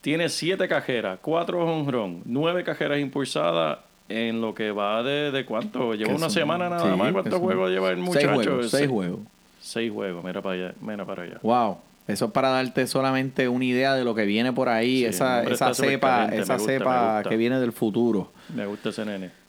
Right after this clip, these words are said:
Speaker 2: Sí, pues esa es buena. Este, para mí, pues, todo depende de lo que tú necesites en tu equipo.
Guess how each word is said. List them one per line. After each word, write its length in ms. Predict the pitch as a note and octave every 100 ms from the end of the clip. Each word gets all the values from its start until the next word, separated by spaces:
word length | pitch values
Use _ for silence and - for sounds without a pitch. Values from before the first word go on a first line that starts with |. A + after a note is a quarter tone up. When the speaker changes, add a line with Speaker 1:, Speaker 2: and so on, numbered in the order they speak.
| _
Speaker 2:
Sí, 400 | - C3 C3+ A2
pues 360 | - B2 A#2+ A#2
esa 140 | C#3+
es 40 | C3+
buena. 520 | D3 E3 F#3 F3 D3+
Este, 840 | C#3+ - C#3 C3 B2+ B2 A#2+ A#2 G#2+ G2+ G#2+ - -
para 320 | C3 C3 B2+
mí, 380 | C#3+ F#3 G3 F#3
pues, 600 | F3 D#3+ D3+ C#3+ C#3 B2 - -
todo 220 | F#3 G3+
depende 340 | G3 G#3 G3+
de 100 | E3+
lo 100 | D#3
que 80 | D3
tú 180 | D3 D#3+
necesites 460 | E3+ F3+ E3+ E3+
en 120 | E3+ E3
tu 80 |
equipo. 460 | E3 C3 A2+ E2 -